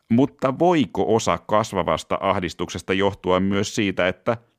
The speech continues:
puhumme siitä niin paljon? Olisin varmaan voinut hyvällä omalla tunnolla kirjata siihen esitietolomakkeeseen, että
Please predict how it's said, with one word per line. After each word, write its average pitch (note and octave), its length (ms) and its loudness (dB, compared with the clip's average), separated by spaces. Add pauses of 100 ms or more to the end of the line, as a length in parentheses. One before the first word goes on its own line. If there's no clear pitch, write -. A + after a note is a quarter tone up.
(140)
puhumme E2 440 0
siitä - 360 -8 (160)
niin E2 200 -2
paljon? C2+ 440 -6 (2250)
Olisin C#3+ 360 4
varmaan F#2 400 2
voinut F#2+ 400 -2
hyvällä E2+ 380 0
omalla F2+ 360 0
tunnolla E2 380 -4
kirjata E2+ 380 -2
siihen F#2 380 -4
esitietolomakkeeseen, E2+ 1120 -2
että F#2+ 300 -2